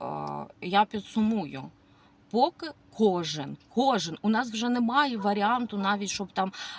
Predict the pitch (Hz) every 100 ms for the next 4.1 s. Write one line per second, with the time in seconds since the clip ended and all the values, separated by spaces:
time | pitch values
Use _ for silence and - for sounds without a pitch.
0 | - 180 - 247 233 214 190 - 185 180
1 | 226 220 - 190 185 - - - 165 156
2 | - 208 240 226 208 202 196 214 294 330
3 | - 190 180 170 - 226 240 180 - 165
4 | 160